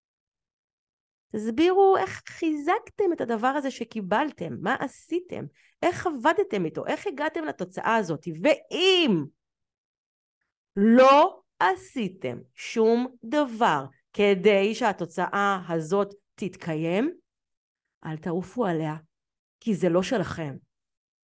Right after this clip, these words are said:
אם יש בחיים שלכם משהו שהוא, אה, אתם לא משקיעים גרם של מחשבה, איך להשתמש בו,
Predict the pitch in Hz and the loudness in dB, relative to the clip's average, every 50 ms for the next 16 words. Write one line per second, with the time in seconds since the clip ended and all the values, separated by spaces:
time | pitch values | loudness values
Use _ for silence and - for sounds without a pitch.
0 | _ _ _ _ _ _ _ _ _ _ _ _ _ _ _ _ _ _ _ - | _ _ _ _ _ _ _ _ _ _ _ _ _ _ _ _ _ _ _ -8
1 | 185 180 175 208 226 226 - 311 - 240 220 226 226 262 226 214 196 - 175 160 | -2 2 2 2 2 2 0 -2 0 0 0 0 0 0 -2 -2 -2 -4 -4 -4
2 | 165 170 175 170 - - 202 180 160 156 - - 175 151 143 143 139 147 147 147 | -4 -4 -6 -6 -8 -8 -8 -8 -8 -8 -12 -12 -12 -12 -12 -12 -12 -14 -14 -16
3 | 143 139 131 135 _ _ _ _ _ _ _ _ _ _ _ _ _ _ _ _ | -16 -18 -20 -20 _ _ _ _ _ _ _ _ _ _ _ _ _ _ _ _
4 | _ _ _ _ _ _ _ _ _ _ - 180 - 170 156 151 151 147 147 151 | _ _ _ _ _ _ _ _ _ _ -8 -4 -2 0 0 2 2 2 0 -2
5 | 156 147 - - 165 147 143 147 143 143 143 135 - _ _ _ _ - 151 147 | -4 -6 -8 -10 -8 -6 -4 -4 -4 -4 -6 -8 -12 _ _ _ _ -14 -10 -6
6 | 151 165 208 254 - - 294 269 240 226 - - 214 214 175 160 131 120 117 - | -4 -4 -4 -4 -4 -6 -6 -6 -6 -8 -8 -8 -10 -8 -6 -6 -6 -6 -8 -12
7 | _ _ _ _ _ _ _ _ _ _ _ _ _ _ _ _ _ _ _ _ | _ _ _ _ _ _ _ _ _ _ _ _ _ _ _ _ _ _ _ _
8 | _ _ - 170 160 156 - - 214 214 202 - - - 220 220 170 139 143 - | _ _ -6 -4 -4 -4 -4 -2 -2 -2 -2 -2 -4 -4 -2 -2 -2 -2 -4 -8
9 | - - 73 - | -14 -16 -16 -18